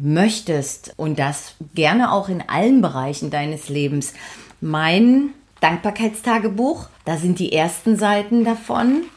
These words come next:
damit bestückt, was ich gerne in meinem Leben haben möchte, in allen Bereichen meines Lebens. Du kannst das ja in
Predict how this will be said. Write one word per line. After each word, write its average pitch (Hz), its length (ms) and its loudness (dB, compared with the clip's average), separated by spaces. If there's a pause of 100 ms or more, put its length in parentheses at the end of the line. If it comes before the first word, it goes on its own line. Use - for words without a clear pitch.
(120)
damit 175 460 2
bestückt, - 760 -2 (320)
was 151 320 -2
ich - 240 -2
gerne 180 420 2
in 185 180 4
meinem 175 280 0
Leben 165 500 0
haben 156 640 0 (140)
möchte, 147 540 0
in 139 140 -2
allen 175 280 4
Bereichen 165 760 -2 (200)
meines 147 340 0
Lebens. 147 360 0
Du 135 80 -12
kannst 147 320 -4
das 139 160 -8
ja 139 200 -2
in 139 420 -2